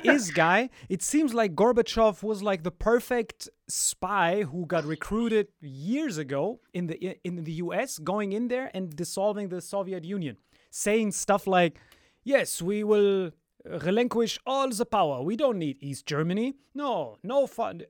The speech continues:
Speaker 1: Everybody can choose by himself." All this stuff sounds like, because you said the security paradox, right?
Speaker 2: Dilemma.
Speaker 1: And,
Speaker 2: Yep.
Speaker 1: and, and, and s-, the security dilemma.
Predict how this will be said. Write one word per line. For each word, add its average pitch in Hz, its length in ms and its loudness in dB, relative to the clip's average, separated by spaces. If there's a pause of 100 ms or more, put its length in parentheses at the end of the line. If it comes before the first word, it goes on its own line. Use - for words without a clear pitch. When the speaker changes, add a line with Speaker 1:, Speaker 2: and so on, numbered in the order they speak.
Speaker 1:
Everybody 233 420 2
can 185 180 -6
choose 226 240 -8
by 185 120 -4
himself." 175 400 0 (340)
All 269 160 4
this 233 160 0
stuff - 420 0
sounds 202 280 -2
like, 185 200 2 (140)
because 190 320 0
you 277 280 6
said 196 340 4
the 175 220 2
security 190 720 4 (280)
paradox, 151 640 2
right? 214 260 2 (320)
Speaker 2:
Dilemma. 123 480 2
Speaker 1:
And, 226 120 -2
Speaker 2:
Yep. 151 100 2
Speaker 1:
and, 247 140 0
and, 240 180 0
and 214 220 -4
s-, - 100 -10
the 202 200 0
security 226 420 0
dilemma. 143 380 -2